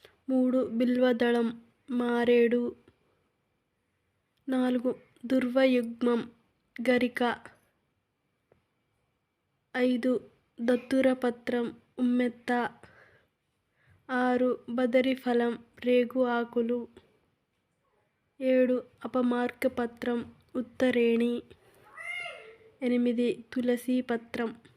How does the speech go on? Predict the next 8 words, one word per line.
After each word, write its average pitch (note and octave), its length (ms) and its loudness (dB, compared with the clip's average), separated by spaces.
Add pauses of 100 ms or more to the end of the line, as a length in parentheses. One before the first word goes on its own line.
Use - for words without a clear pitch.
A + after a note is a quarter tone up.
(2250)
తొమ్మిది B3 440 2 (300)
చూతపత్రం, B3+ 920 -4 (180)
మామిడి, B3 680 -2 (2000)
పది B3 320 -2 (420)
కరవీరపత్రం, B3+ 1080 0 (340)
గన్నేరు, B3 680 2 (1700)
పదకొండు B3 600 0 (140)
విష్ణుక్రాంత, A#3+ 920 -2